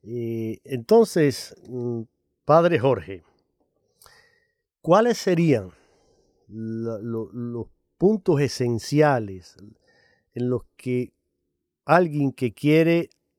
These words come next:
dedicarse a vivir esta Cuaresma como un tiempo de preparación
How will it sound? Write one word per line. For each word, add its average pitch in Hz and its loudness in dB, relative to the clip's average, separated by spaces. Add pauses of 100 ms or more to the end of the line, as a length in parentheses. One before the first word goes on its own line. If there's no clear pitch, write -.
dedicarse 135 0 (260)
a 127 2
vivir 131 4
esta 147 2
Cuaresma 131 0
como 110 -6
un 147 0 (220)
tiempo 135 2
de 117 -2
preparación 107 -2